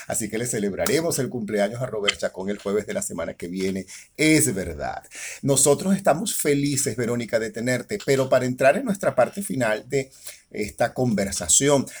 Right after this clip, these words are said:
varias preguntas quiero hacerte, porque usted no se va sin contestar varias preguntas. La primera, ¿qué ha sido lo más difícil en Bogotá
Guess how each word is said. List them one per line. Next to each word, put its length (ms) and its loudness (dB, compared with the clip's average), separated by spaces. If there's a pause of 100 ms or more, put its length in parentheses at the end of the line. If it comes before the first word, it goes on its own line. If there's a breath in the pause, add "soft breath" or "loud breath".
varias 380 10
preguntas 600 2
quiero 320 -2
hacerte, 640 -4 (220)
porque 180 -18
usted 180 -6
no 80 -2
se 120 0
va 160 6
sin 120 -4
contestar 600 -2
varias 260 -4
preguntas. 460 -12
La 180 0
primera, 540 0 (320 soft breath)
¿qué 100 6
ha 60 10
sido 240 8
lo 100 6
más 220 4
difícil 640 -4
en 260 2
Bogotá 840 6